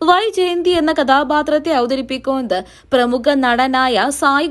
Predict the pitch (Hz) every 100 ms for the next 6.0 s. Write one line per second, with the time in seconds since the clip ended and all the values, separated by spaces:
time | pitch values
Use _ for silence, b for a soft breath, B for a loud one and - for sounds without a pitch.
0 | 320 311 311 294 311 302 240 233 277 277
1 | 262 233 226 247 262 - 339 262 294 294
2 | 269 294 285 233 160 147 147 220 - b
3 | b b b b 339 339 381 440 427 359
4 | 302 330 339 311 285 285 302 302 294 269
5 | 320 320 285 302 302 311 277 269 262 269